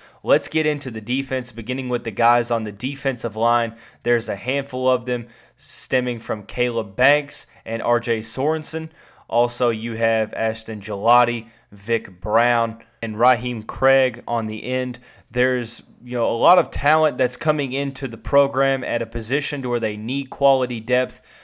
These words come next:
uh, as we've mentioned on this podcast before.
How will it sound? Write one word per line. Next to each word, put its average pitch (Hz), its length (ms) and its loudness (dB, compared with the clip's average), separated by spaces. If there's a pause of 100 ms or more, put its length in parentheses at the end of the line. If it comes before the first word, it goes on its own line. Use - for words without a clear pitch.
(220)
uh, 104 360 -4
as 110 380 0
we've 107 300 -6
mentioned 131 640 -2
on 117 300 0
this 110 220 -6
podcast 120 680 0
before. 160 580 -2